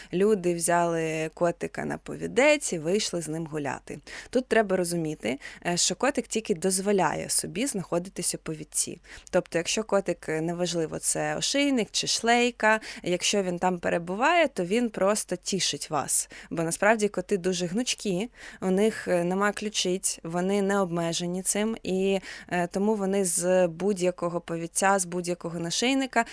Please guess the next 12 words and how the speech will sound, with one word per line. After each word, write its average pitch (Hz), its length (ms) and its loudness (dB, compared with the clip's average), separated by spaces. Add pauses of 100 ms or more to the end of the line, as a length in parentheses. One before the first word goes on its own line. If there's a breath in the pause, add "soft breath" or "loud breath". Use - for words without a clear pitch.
(140 loud breath)
дуже 269 220 2
легко 220 300 4
вистрибають 190 580 0
при - 140 -8
першому 170 440 -4
стресі. - 480 -6 (480 loud breath)
Е, 165 280 0
і 208 840 4
після 196 280 -2
того 339 360 2
вони 254 360 2
або 247 300 0